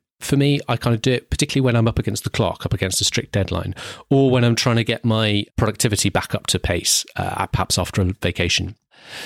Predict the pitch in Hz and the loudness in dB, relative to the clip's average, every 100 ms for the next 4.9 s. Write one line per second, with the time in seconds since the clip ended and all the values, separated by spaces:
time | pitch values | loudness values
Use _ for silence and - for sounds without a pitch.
0 | - - - 196 208 147 - 123 117 127 | -2 0 2 4 4 2 2 2 4 2
1 | - 135 247 117 - - 98 95 92 104 | 2 0 2 2 0 0 0 2 2 2
2 | 147 - - - 110 107 101 104 95 - | 2 -2 -2 -2 -2 -2 -2 -2 -4 -4
3 | - 101 92 - - 101 - 101 104 - | -2 0 0 -2 -2 -2 2 2 0 0
4 | - 92 90 90 - 117 135 139 | -2 0 0 0 2 4 2 0